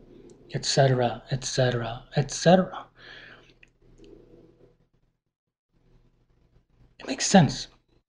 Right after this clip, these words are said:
We want to get things following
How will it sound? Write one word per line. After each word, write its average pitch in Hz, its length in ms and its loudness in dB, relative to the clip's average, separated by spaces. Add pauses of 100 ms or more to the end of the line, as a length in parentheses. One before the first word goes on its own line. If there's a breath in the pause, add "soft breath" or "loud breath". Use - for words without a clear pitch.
(920 loud breath)
We 156 100 8
want 240 340 10
to 170 60 6
get 156 300 4
things 156 600 2 (300 loud breath)
following 190 600 8